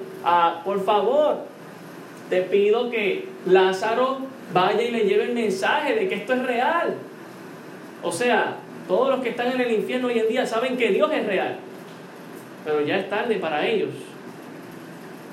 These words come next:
Ya fue tarde para el rico también. Ahora él estaba preocupado por sus hermanos, por sus familiares, para que escucharan el evangelio de Cristo.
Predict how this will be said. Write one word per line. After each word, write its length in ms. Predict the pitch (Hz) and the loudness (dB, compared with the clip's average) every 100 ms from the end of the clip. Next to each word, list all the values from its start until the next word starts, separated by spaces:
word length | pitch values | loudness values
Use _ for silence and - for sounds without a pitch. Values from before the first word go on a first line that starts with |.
| - | -4
Ya 160 | 156 - | -2 0
fue 140 | 185 202 | 0 0
tarde 300 | - 254 220 | 0 -2 -2
para 240 | 180 170 | -2 -2
el 100 | 165 | 2
rico 240 | 190 226 | 2 0
también. 500 | 196 196 190 - - - | -2 2 2 2 -2 -2
Ahora 180 | 175 | 0
él 60 | 208 | 0
estaba 260 | 233 220 226 | 0 -2 0
preocupado 920 | 208 185 185 190 233 277 202 214 - - - - - | 0 4 4 4 0 0 0 -2 -4 -10 -14 -16 -2
por 140 | 180 185 | 2 4
sus 360 | 196 190 190 | 6 6 4
hermanos, 580 | 190 165 175 269 285 185 | 0 -2 0 0 0 0
por 100 | 185 | 0
sus 180 | 185 185 | 0 0
familiares, 680 | 190 170 170 185 247 262 233 | 0 -4 0 2 2 0 -2
para 240 | 180 170 | -2 -2
que 60 | 170 | -2
escucharan 460 | - 185 185 190 202 | -4 -2 2 2 2
el 100 | 196 | 0
evangelio 480 | 196 190 196 208 | 0 0 2 0
de 120 | 208 190 | 0 -2
Cristo. 420 | 220 247 - | -2 -2 -4